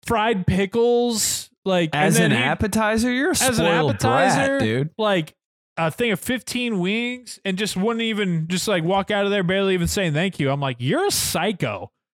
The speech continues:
Speaker 1: Now
Speaker 2: Yeah, you're
Speaker 1: I feel bad and weird because my parents are like, I mean, yeah, we're, you're with us for the night, but, like, goddamn.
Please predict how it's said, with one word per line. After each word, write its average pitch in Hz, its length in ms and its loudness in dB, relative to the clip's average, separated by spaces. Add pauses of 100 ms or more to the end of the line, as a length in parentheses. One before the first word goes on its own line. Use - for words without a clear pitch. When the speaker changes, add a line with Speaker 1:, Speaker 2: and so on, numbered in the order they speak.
(100)
Speaker 1:
Now 269 200 4
Speaker 2:
Yeah, - 80 2
you're - 100 4 (120)
Speaker 1:
I 320 40 0
feel 185 380 0
bad 160 360 0
and 151 160 0
weird 160 380 0
because 156 340 -2
my 170 260 0
parents 190 500 0
are 147 80 0
like, 127 340 -4 (920)
I 147 160 -2
mean, 147 320 0
yeah, 190 240 0
we're, 165 300 -2 (160)
you're 175 160 -2
with 247 200 0
us 190 140 0
for 175 120 -4
the 147 100 0
night, 151 240 -2
but, 143 140 0
like, 135 220 0
goddamn. 175 680 -2